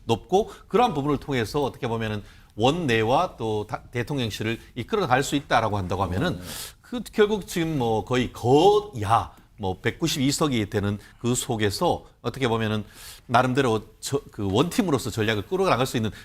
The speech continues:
Speaker 1: 그런 어떤 현실적인
Speaker 2: 음.
Speaker 1: 설령 그런 어떤 그 욕이, 욕을 먹더라도 아까 얘기, 그 조정훈은 뭐라고 했습니까? 친년이 죄는 아니지 않느냐.
Speaker 2: 아.
Speaker 1: 그럼 현실적인 어떤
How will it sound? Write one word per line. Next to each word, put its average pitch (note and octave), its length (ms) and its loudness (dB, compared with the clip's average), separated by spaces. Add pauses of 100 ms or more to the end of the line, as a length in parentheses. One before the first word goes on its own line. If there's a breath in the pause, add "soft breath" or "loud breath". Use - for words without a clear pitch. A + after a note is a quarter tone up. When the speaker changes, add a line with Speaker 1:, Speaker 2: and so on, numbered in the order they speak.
Speaker 1:
그런 A3+ 240 0
어떤 D#3 180 -2
현실적인 B3 800 0 (180)
Speaker 2:
음. G2 300 -6 (440 soft breath)
Speaker 1:
설령 B3+ 500 2
그런 G3+ 240 4
어떤 A#2 400 -2
그 G#2+ 180 -2
욕이, D#3+ 380 2
욕을 C#3+ 240 4
먹더라도 B2 400 0
아까 C3 200 2
얘기, C#3+ 400 2
그 A2 140 -2
조정훈은 C3 540 2
뭐라고 G2 300 2
했습니까? G2+ 360 -6 (280 soft breath)
친년이 G3 420 0
죄는 C3 340 0
아니지 G2 240 0
않느냐. F#2+ 240 0
Speaker 2:
아. E2 600 2
Speaker 1:
그럼 B2+ 200 -2
현실적인 G#3 760 -4
어떤 A2+ 260 -4